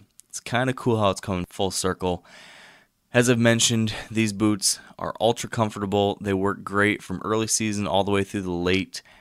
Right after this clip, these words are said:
I'm gonna be wearing these for Montana whitetail hunting in September. I will be wearing them in Minnesota in the Boundary Waters.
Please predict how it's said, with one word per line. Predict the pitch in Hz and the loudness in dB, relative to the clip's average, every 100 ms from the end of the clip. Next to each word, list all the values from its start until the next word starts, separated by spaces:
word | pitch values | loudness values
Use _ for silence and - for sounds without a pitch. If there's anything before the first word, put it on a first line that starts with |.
| - | -12
I'm | - 92 | -4 -2
gonna | 92 95 | -2 -2
be | 90 | -2
wearing | 92 95 95 95 90 | 0 2 2 0 0
these | 92 92 - | -2 0 -4
for | - - 92 92 95 | -6 -8 -4 -4 -4
Montana | 90 90 90 - 110 120 | -2 -2 -2 -4 -2 0
whitetail | 120 123 123 123 | 0 0 0 -2
hunting | 123 120 117 | 0 0 -2
in | |
September. | 87 - 127 123 131 135 | -4 -6 -2 0 0 -4
I | - 87 | -4 -4
will | 90 | -4
be | 90 | -4
wearing | 90 90 90 90 90 | -2 0 0 0 -2
them | 90 87 | -2 -2
in | 85 85 87 | -4 -4 -2
Minnesota | 101 104 - 104 104 104 | -2 0 0 0 0 0
in | 98 87 | -2 -2
the | |
Boundary | 90 104 113 113 | 2 2 0 -2
Waters. | 101 104 110 107 | 0 0 0 -6